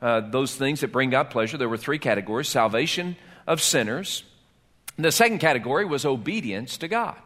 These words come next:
And again, this was a broad category, and, and, and, and yet it is so important in our relationships that we take delight,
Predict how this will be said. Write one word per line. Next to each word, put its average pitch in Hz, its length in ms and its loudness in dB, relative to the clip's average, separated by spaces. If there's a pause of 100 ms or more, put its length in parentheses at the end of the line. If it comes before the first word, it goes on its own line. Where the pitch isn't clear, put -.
(960)
And 196 100 6
again, 190 300 4
this 190 180 2
was 165 140 -2
a 160 120 4
broad 139 380 4
category, 120 680 0
and, 104 100 0 (280)
and, 117 300 0
and, 107 320 -4 (220)
and 110 400 -6
yet 160 340 2
it 127 160 -4
is 120 200 0
so 165 220 0
important 170 440 -4
in 120 80 -2
our 113 100 2
relationships 117 840 -8
that 110 340 0 (360)
we 127 160 -2
take 151 340 -2
delight, 104 800 -4